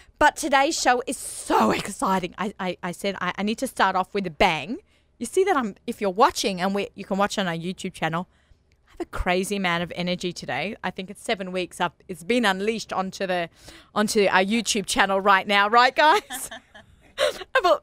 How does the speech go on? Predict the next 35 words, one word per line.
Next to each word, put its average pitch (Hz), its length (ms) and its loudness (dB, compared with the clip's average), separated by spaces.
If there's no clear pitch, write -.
and 381 400 -2
it's 359 160 -4
not 403 240 2
the - 60 0
caffeine, 247 520 2
'cause 226 160 -4
this 254 140 -2
is 233 60 -6
pretty 220 300 0
weak, 190 320 2
but 202 200 2
I'm 214 160 0
just, 254 280 -2
I 247 100 2
love 247 320 6
what 269 120 4
I 247 80 4
do 226 220 0
and 208 100 0
I 196 40 2
love 220 260 2
being 214 240 2
here. 196 320 0
And 220 100 -8
I'm 208 120 -8
so 226 200 0
excited 208 440 -2
to 220 80 -6
have 190 160 0
two 320 220 0
fabulous 226 680 0
women 196 280 0
who 226 180 0
are 180 100 4
brilliant 262 500 -2